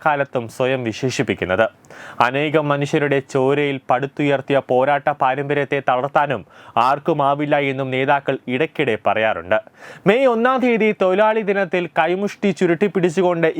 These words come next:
"ഇൻകുലാബ് സിന്ദാബാദ്" എന്ന് സി പി എമ്മിൻ്റെ സംഘടനകളെ കൊണ്ട് വിളിപ്പിക്കുമ്പോൾ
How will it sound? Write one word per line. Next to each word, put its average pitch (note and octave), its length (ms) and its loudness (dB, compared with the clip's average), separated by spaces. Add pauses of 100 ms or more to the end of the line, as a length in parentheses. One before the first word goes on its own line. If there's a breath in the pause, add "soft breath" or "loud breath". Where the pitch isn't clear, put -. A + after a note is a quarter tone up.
"ഇൻകുലാബ് F3+ 480 0
സിന്ദാബാദ്" E3+ 580 2
എന്ന് E3 220 -4
സി D#3+ 200 0
പി F#3 120 4
എമ്മിൻ്റെ E3 260 0 (120)
സംഘടനകളെ E3+ 680 0
കൊണ്ട് E3 240 0
വിളിപ്പിക്കുമ്പോൾ E3 600 0